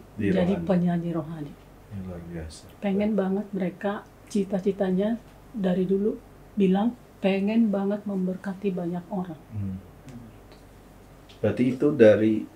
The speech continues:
Speaker 1: papa mama ya, dari papa mama memang dari kecil selalu ajak pelayanan Pak Monster, jadi ajak ke gereja sehingga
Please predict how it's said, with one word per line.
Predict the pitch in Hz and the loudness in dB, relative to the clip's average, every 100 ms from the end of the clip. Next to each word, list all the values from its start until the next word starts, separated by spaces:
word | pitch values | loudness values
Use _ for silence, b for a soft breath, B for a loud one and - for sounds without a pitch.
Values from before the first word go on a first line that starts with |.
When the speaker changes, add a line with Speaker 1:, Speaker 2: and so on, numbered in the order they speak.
| - | -16
Speaker 1:
papa | - 101 110 | -4 -2 0
mama | 107 110 123 | 0 4 8
ya, | 110 87 | 8 6
dari | 92 | 0
papa | 98 101 101 | 0 -2 0
mama | 101 104 110 | 0 2 2
memang | 107 104 104 | 2 0 0
dari | 104 95 92 95 90 - B B B | 2 2 2 -2 -4 -12 B B B
kecil | - - 104 | -8 0 0
selalu | 95 98 95 | 4 4 4
ajak | 90 92 85 - | 4 2 0 -2
pelayanan | 95 92 90 90 90 90 90 | -6 -6 -6 -8 -8 -8 -8
Pak | 87 | -6
Monster, | 92 90 82 92 90 90 - | -4 -6 -6 -2 -2 -4 -12
jadi | 95 90 87 87 | -8 -6 -4 -2
ajak | 92 95 - | 0 2 0
ke | - | -4
gereja | - 90 85 87 85 | -8 -8 -6 -6 -8
sehingga | 92 90 87 90 | -8 -8 -6 -6